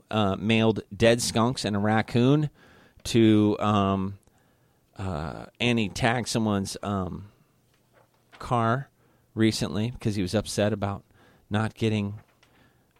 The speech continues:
uh, picked as a basketball coach for a job. New Zealand library that has a high-pitched mosquito device, basically to keep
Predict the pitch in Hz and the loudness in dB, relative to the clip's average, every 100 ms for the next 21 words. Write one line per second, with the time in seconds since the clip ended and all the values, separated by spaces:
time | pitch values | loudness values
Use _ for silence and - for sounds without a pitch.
0 | - 104 87 87 - - - 123 - 92 | -8 -4 -4 -4 -8 -6 -2 -2 -2 -6
1 | 98 110 - 101 104 113 107 - 101 90 | -2 -4 -2 -2 0 0 -2 -2 -6 -2
2 | 107 107 117 131 - _ _ _ _ _ | -2 0 -2 -8 -18 _ _ _ _ _
3 | _ _ _ _ 110 120 110 131 131 110 | _ _ _ _ 2 4 4 2 4 4
4 | 107 113 113 113 113 120 104 117 104 92 | 4 4 6 6 6 6 2 0 0 -4
5 | - 120 127 135 120 - 98 - 131 131 | -4 -2 0 0 0 -4 -6 -2 2 4
6 | 131 117 120 127 - - _ - 117 - | 4 2 0 0 -4 -10 _ -2 0 2
7 | 113 104 95 - 123 - | 2 2 0 -2 -2 -2